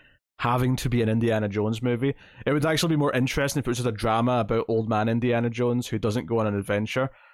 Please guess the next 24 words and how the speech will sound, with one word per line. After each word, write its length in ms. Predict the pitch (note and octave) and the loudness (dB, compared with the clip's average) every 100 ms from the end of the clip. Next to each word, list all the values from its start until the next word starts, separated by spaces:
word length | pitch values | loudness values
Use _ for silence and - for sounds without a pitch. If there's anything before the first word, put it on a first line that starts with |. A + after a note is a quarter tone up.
| - | -6
But 120 | C#3+ D3+ | 0 2
no, 200 | C#3+ A#2+ | 2 2
we 120 | A2+ | 2
have 180 | A2+ - | 2 0
to 80 | |
have 140 | A#2 A#2 | 0 0
him 80 | A#2+ | -2
put 140 | C3+ | -2
the 60 | D#3+ | -2
hat 240 | C#3+ B2 | 0 2
on. 320 | F#2+ G2 F#2+ | 2 2 0
We 80 | F#2+ | 0
have 160 | G#2 A2 | 0 0
to 80 | A2+ | -2
have, 260 | A2 G#2+ G#2+ - | 0 -2 -4 -10
pretend 460 | - - A#2+ A#2 A#2 | -8 -4 0 0 0
that 100 | F2+ | -2
we 80 | |
can 100 | A2+ | -2
do 140 | A2+ A2+ | 0 0
action 320 | A2 G2+ G#2 | 0 -2 -6
scenes 260 | - G2+ G2 | -6 -6 -6
still. 440 | - G#2 G#2+ - | -2 0 0 -2
<laughs> 60 | - | -8